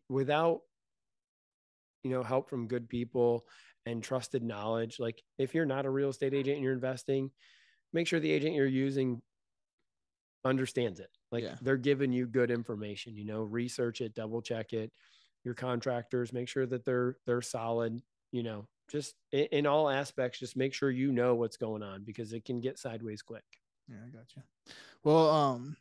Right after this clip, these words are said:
Speaker 2: where can, if people wanted to hear more about you, where can they fi-, find, find you?
Speaker 1: Um, you know, you can go to my social medias. Um, you can go to my website, um, better way dot com.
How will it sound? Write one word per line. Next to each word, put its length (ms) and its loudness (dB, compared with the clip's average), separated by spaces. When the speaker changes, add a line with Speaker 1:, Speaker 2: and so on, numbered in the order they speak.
Speaker 2:
where 140 6
can, 180 -2
if 160 0
people 240 2
wanted 220 4
to 160 6
hear 260 0
more 180 4
about 380 2
you, 100 0
where 160 2
can 160 -4
they 320 -2
fi-, 260 -2
find, 320 0
find 240 -2
you? 140 -2
Speaker 1:
Um, 360 4
you 60 2
know, 120 6
you 80 4
can 60 -4
go 80 4
to 60 6
my 80 4
social 300 0
medias. 680 2
Um, 400 0
you 60 -2
can 60 -4
go 120 4
to 60 0
my 60 2
website, 680 2
um, 460 -8
better 160 -4
way 140 0
dot 200 0
com. 400 0